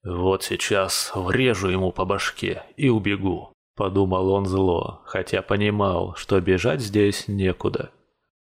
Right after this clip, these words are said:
В тюремном блоке многоуровневая защита. Зато он мог захватить копа и потребовать выкуп. Литр настоящей сахелы. Золотой орел, например.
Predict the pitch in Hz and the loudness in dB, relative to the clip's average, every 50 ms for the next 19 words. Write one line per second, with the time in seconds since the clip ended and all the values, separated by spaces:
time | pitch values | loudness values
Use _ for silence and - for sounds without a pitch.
0 | _ _ - - - 110 113 117 135 139 143 135 131 127 123 123 131 139 151 147 | _ _ -12 -4 0 2 4 4 4 4 2 2 0 2 2 2 4 4 4 4
1 | 135 - - 98 95 95 104 110 117 127 139 147 139 139 131 127 127 131 127 127 | 2 2 0 0 0 2 0 2 2 2 4 4 4 2 2 2 2 2 4 4
2 | 127 127 120 107 113 113 - - - - 87 85 - - - - - _ _ _ | 4 4 4 4 2 0 -2 -4 -6 -4 -6 -6 -6 -8 -10 -10 -12 _ _ _
3 | _ _ _ _ _ _ - 104 98 101 95 92 - - 160 156 117 95 95 92 | _ _ _ _ _ _ -4 -2 0 0 0 0 2 2 4 4 4 2 2 2
4 | 90 90 - - - 107 107 113 - - 131 131 127 156 151 - - - - 90 | 2 0 0 -2 0 2 2 2 2 2 0 2 2 0 -2 -2 -2 -2 0 0
5 | 87 - - 101 98 - _ _ _ - - 104 - 101 98 - 104 113 131 131 | 0 0 -4 -6 -6 -8 _ _ _ -6 -4 -2 -2 -2 -2 0 0 0 2 2
6 | 135 143 147 147 - 110 95 95 87 - - - - - - _ _ _ _ _ | 2 2 2 2 2 2 2 2 2 0 -2 -8 -10 -12 -20 _ _ _ _ _
7 | _ _ _ _ _ _ - 131 131 143 151 151 - - 131 139 127 127 127 - | _ _ _ _ _ _ -4 0 2 2 2 2 2 2 0 2 2 2 0 0
8 | - 120 117 113 101 98 92 - - 98 95 - - 101 - - - 101 92 90 | 0 2 4 4 4 4 2 0 -2 -2 -2 -2 -2 -4 -4 -4 -4 -2 -2 -2
9 | - - - - _ _ _ _ _ _ _ _ _ _ - 98 92 92 92 90 | -2 -4 -6 -10 _ _ _ _ _ _ _ _ _ _ -8 -6 -2 0 0 2
10 | 90 92 90 - 131 139 156 151 147 127 98 98 95 90 85 85 82 82 85 - | 2 0 0 2 2 4 4 4 4 2 2 2 2 2 2 0 -2 -4 -6 -4
11 | - 95 92 87 - - - - - - | -4 -4 -2 -2 -4 -4 -6 -8 -12 -18